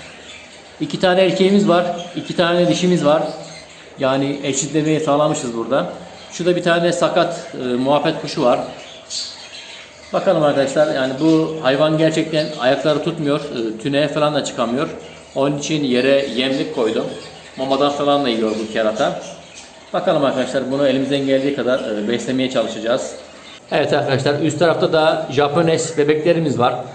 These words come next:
Daha doğrusu bunlar artık bebek demeyelim. Çünkü gençlik tüyünü atmak üzere bu hayvanlar. E, yakın zamanda ilk tüylerini atarlar muhabbet kuşlarımız.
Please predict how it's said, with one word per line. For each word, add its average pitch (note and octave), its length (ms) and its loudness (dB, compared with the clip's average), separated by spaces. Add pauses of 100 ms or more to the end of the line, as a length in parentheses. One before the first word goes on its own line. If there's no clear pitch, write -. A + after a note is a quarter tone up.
(220)
Daha D3 240 4
doğrusu D3+ 340 2
bunlar C#3+ 200 2
artık D3 380 2
bebek C3+ 280 4
demeyelim. C#3 500 2 (260)
Çünkü D3+ 420 2
gençlik B2+ 600 0
tüyünü C#3 200 0
atmak C3 340 0
üzere A2+ 300 2
bu G#2+ 120 0
hayvanlar. A2 440 2 (840)
E, A#2 40 -2
yakın A#2 400 2
zamanda D#3+ 440 2
ilk E3 300 0
tüylerini D#3 340 4
atarlar C3+ 440 2 (720)
muhabbet B2 440 0
kuşlarımız. B2 560 -2